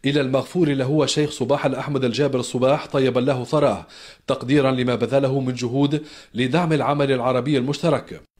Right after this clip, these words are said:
كما أجرى معالي النائب الأول لرئيس مجلس الوزراء ووزير الداخلية ووزير الدفاع بالإنابة مجموعة من اللقاءات الثنائية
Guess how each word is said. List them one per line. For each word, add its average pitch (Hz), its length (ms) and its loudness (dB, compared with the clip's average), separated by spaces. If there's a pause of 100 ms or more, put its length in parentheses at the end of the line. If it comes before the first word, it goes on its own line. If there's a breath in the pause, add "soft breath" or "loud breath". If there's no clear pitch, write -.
(140)
كما 147 280 0
أجرى 160 220 2
معالي 143 380 2
النائب 135 340 0
الأول 135 400 2
لرئيس 123 340 0
مجلس 135 400 -2
الوزراء 127 460 2
ووزير 123 400 2
الداخلية 120 580 -2
ووزير 113 460 0
الدفاع 120 360 -2
بالإنابة 127 640 0 (420 loud breath)
مجموعة 156 560 0
من 135 280 0
اللقاءات 135 500 0
الثنائية 131 680 -2